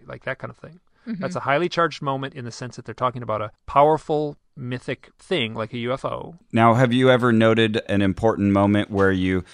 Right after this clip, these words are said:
Speaker 3: are having a conversation, you think, "Oh, I bet an owl would come right about
Speaker 1: Oh, I think
Speaker 3: now,"
Speaker 1: of it all the time.
Speaker 3: but
Speaker 1: I
Speaker 3: then
Speaker 1: think
Speaker 3: it
Speaker 1: of it all the
Speaker 3: doesn't?
Speaker 1: time.
Speaker 3: Do
Speaker 1: Oh, God, it never, it never happens when I want it to. Yeah, so. I mean, I
Speaker 2: Oh.
Speaker 1: think about when I, you know, so I know if it, I,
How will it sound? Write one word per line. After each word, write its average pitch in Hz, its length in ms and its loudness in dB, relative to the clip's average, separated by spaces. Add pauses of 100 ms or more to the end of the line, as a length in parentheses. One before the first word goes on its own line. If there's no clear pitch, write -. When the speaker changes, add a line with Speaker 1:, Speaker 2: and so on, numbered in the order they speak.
(140)
Speaker 3:
are - 100 -2
having 117 300 4
a 113 60 2
conversation, 104 720 -2
you 95 80 -2
think, 95 320 -4
"Oh, 113 320 6
I 95 80 2
bet 104 260 4
an 101 80 2
owl 110 280 6
would 104 180 0
come 98 200 2
right 110 240 4
about 147 200 6
Speaker 1:
Oh, - 20 8
I 160 60 8
think 131 80 6
Speaker 3:
now," 127 160 6
Speaker 1:
of 117 60 6
it 123 40 6
all 123 140 4
the - 60 -14
time. 117 260 -8
Speaker 3:
but 127 100 8
Speaker 1:
I 143 60 8
Speaker 3:
then 165 100 6
Speaker 1:
think 147 180 0
Speaker 3:
it 110 40 6
Speaker 1:
of 107 60 8
it 113 60 8
all 113 60 2
the 170 120 2
Speaker 3:
doesn't? - 200 -6
Speaker 1:
time. - 120 -16 (140)
Speaker 3:
Do 127 120 4
Speaker 1:
Oh, 170 180 8
God, 131 220 2
it 120 100 -2
never, 120 220 0
it 117 100 -4
never 123 220 0
happens 110 400 -14
when 110 120 -10
I 110 60 -8
want 117 280 -12
it - 60 -20
to. 139 240 -18
Yeah, - 220 -14 (140)
so. - 320 -20 (240)
I 156 80 2
mean, 254 100 6
I 185 80 6
Speaker 2:
Oh. - 20 -4
Speaker 1:
think 180 140 -2
about 147 180 2
when 165 140 4
I, 160 120 2 (180)
you 143 80 -2
know, - 140 -4
so - 120 0
I 143 80 6
know 151 100 2
if 143 120 -4
it, 147 260 -4
I, 151 120 2